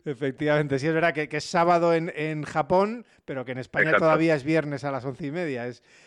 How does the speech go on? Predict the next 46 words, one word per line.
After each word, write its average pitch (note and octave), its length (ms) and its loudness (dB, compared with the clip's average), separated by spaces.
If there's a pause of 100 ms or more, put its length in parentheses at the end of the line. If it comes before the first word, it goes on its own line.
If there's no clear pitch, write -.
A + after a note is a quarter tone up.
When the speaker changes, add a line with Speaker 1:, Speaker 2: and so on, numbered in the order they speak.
(180)
Speaker 1:
es B2+ 160 -10
verdad, C3 180 -2
Speaker 2:
Sí, G#3 60 4
Speaker 1:
es - 80 4
Speaker 2:
sí. G3+ 80 -6
Speaker 1:
cierto, C#3+ 340 -4
es A2+ 100 -16
cierto. B2+ 380 -14 (400)
Em, B2 640 -12 (320)
¿y C#3 160 -8
qué, G3 200 2
qué, D3+ 480 -6
eh, C#3+ 60 -8
no D3+ 100 -4
sé F3+ 100 -8
si F3+ 100 -6
conoces F#3+ 420 -2
el, E3+ 400 0
el D3+ 140 -8
sitio, A3 420 0
el D3+ 440 -2
Parque E3 280 -4
Marino D#3+ 380 -2
de, D3+ 260 -2
de C#3 140 -4
Odaiba? G3 800 0
¿Has C#3+ 100 -8
estado D3+ 760 -2 (220)
ahí, C#3 260 -4
habéis C#3+ 200 -6
probado, D3+ 460 0
podido C#3+ 360 -2
ir D3 160 -2
a C3+ 60 -2
Japón, C#3+ 720 -2
eh, C#3 280 -8
en C#3 60 -14
algún C3 280 -6
momento C#3+ 580 -2
y C3+ 160 -2
ver C#3+ 320 -2
las C3+ 240 -4
condiciones C3+ 420 -6
que - 100 -6
hay B2+ 100 -2
allí? F#3+ 440 -2